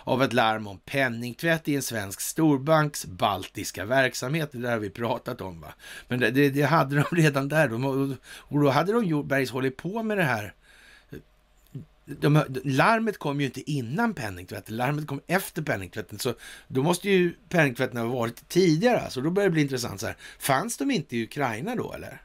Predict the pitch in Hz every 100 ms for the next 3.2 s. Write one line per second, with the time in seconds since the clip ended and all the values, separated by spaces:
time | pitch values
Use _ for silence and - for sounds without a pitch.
0 | - _ _ _ _ - - - - -
1 | - - - - - _ _ - _ -
2 | - - - - _ _ 113 127 110 90
3 | 101